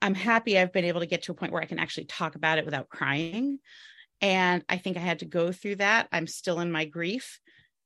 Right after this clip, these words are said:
and that's fine. It's weird. It's weird. And I think, honestly, like, the fact that my dad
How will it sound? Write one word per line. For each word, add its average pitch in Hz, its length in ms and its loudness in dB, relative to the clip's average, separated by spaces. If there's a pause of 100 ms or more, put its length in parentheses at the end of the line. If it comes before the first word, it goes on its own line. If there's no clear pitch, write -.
and 175 600 2
that's 202 300 -2
fine. 208 560 0 (420)
It's 381 300 -2
weird. 156 680 0 (240)
It's 302 340 0
weird. 160 460 0
And 226 120 4
I 233 120 6
think, 247 440 0 (280)
honestly, 185 540 2
like, 156 260 0 (500)
the 202 80 0
fact 196 280 4
that 214 80 4
my 185 160 6
dad 165 680 2